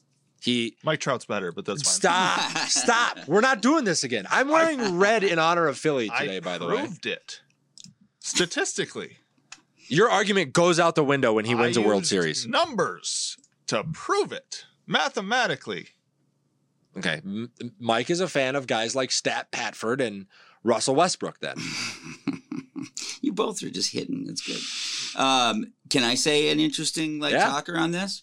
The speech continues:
Speaker 1: Sure.
Speaker 3: Or that was interesting to me. Oh, and I want you to tell your story,
Speaker 1: Yes.
Speaker 3: the, the Bohm one for
Speaker 1: Yep.
Speaker 3: sure. Um, 'cause I didn't see that. I think that was astute. The,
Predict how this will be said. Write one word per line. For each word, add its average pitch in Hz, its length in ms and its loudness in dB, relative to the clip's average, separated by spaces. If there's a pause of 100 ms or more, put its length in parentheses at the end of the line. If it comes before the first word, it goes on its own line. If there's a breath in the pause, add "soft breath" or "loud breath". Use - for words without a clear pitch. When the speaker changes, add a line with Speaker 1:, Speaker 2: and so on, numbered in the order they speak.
Speaker 1:
Sure. 196 240 0
Speaker 3:
Or 123 80 -2
that 123 160 2
was 117 100 0
interesting 120 320 0
to 113 80 0
me. 120 160 2
Oh, 147 180 4
and 113 100 2
I 117 60 4
want 135 240 2
you 131 80 4
to 120 60 -2
tell 123 160 2
your 107 160 -2
story, 107 400 -2
Speaker 1:
Yes. 110 400 0
Speaker 3:
the, 101 140 -8
the 98 40 -12
Bohm 98 260 0
one 90 180 -2
for 87 80 -10
Speaker 1:
Yep. 85 60 -6
Speaker 3:
sure. 117 380 0 (560 loud breath)
Um, 101 600 2 (280)
'cause - 120 -4
I 92 100 2
didn't 92 160 -2
see 95 140 -4
that. 85 200 -6
I 69 40 -10
think 87 140 -8
that 82 100 -6
was 87 160 -8
astute. 82 340 -6 (420 loud breath)
The, 113 540 2